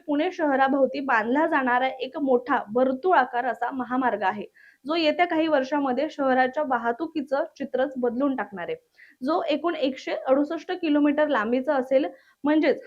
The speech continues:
हा रस्ता पूर्ण पुण्याभोवती एक फेरा देईल. त्यामुळे मुंबईकडून येणाऱ्या गाड्या थेट नगर, सोलापूर, सातारा, नाशिककडे न जाता पुण्यात प्रवेश न करता बाहेरूनच ते पुढे जातील.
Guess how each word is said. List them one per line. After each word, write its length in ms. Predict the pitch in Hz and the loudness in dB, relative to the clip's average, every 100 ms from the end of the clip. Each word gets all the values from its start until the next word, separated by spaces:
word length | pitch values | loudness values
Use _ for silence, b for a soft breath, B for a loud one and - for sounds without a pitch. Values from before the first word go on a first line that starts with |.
| - | 0
हा 120 | 302 | 2
रस्ता 380 | 359 302 - 269 302 320 | 4 2 0 -2 -2 -2
पूर्ण 300 | 349 320 294 - - | 2 2 0 -4 -2
पुण्याभोवती 680 | 269 285 330 302 262 269 - | 0 2 4 4 2 0 -4
एक 160 | 254 - - | -4 -4 0
फेरा 220 | 247 240 | 2 2
देईल. 260 | 208 156 - - | 0 -6 -10 -4
त्यामुळे 320 | 269 294 311 403 - | 0 4 2 0 -4
मुंबईकडून 680 | 247 269 254 330 415 330 302 | 0 4 6 4 4 2 4
येणाऱ्या 340 | 269 247 247 | 4 4 2
गाड्या 360 | 262 220 202 269 - B - | 2 2 2 0 -4 B -4
थेट 160 | 294 302 | -2 2
नगर, 380 | 311 285 269 311 | 2 4 2 0
सोलापूर, 500 | - 254 247 247 302 | 0 2 2 2 -4
सातारा, 480 | 294 226 247 247 247 | 0 0 2 2 2
नाशिककडे 600 | 254 214 294 262 294 311 | -2 -4 -6 -2 2 4
न 140 | 294 | 4
जाता 320 | 294 269 277 370 B B B - | 2 2 2 0 B B B 2
पुण्यात 240 | 349 440 466 | 4 4 2
प्रवेश 320 | 339 294 302 | 2 2 2
न 100 | 294 285 | 0 2
करता 340 | 285 233 262 | 0 2 0
बाहेरूनच 600 | 285 233 247 269 262 233 - | 2 0 2 0 0 -2 -4
ते 60 | |
पुढे 260 | 302 269 247 | -2 2 2
जातील. 300 | 220 175 | 0 -4